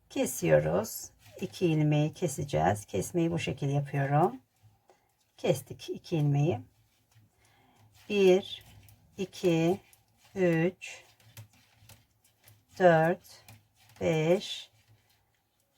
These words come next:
altı, ilmeğim dönmüş. Altı, yedi, sekiz. Sekiz tane ördük.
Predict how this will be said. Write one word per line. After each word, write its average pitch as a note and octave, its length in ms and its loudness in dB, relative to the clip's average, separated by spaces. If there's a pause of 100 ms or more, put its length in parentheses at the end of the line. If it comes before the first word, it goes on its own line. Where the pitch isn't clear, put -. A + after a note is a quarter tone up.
(540)
altı, F3 840 2 (1120)
ilmeğim E3+ 460 -2
dönmüş. D#3 520 0
Altı, E3 720 0 (520)
yedi, E3 560 0 (500)
sekiz. - 600 -8 (2250)
Sekiz - 320 -10
tane E3+ 400 -2
ördük. - 400 -6